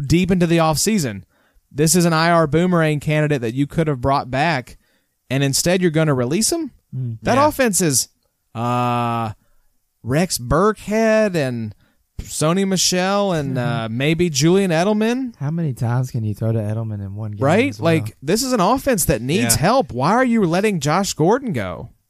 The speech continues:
Speaker 3: Uh, yeah, so that, I mean, that kinda brings us to the next point, which was, uh, weird, is the S-, Sanu trade.
Speaker 1: Yeah.
Speaker 2: Yeah.
Speaker 1: Yeah, so that, I guess, was another piece of the puzzle is, uh,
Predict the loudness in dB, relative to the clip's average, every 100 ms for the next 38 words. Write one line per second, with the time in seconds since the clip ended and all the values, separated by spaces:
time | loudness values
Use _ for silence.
0 | _ _ _ _ -10 -6 -6 -6 -4 -4
1 | -4 -4 -4 -6 -6 -6 -6 -8 -6 -4
2 | -4 -4 -6 -4 -4 -4 -6 -6 -8 -8
3 | -6 -8 -10 -10 -12 -14 -10 -8 -6 -8
4 | -8 -6 -4 -6 -8 -8 -8 -12 _ _
5 | -20 -14 -12 -12 -14 -8 -4 -2 -4 -4
6 | -8 -8 -14 _ _ 0 2 2 0 -4
7 | -12 -20 -20 -2 0 2 2 0 0 0
8 | 0 0 -2 2 2 2 2 2 4 2
9 | 2 2 2 2 0 0 2 2 2 0
10 | 0 -6 _ _ _ 0 2 2 2 2
11 | 2 0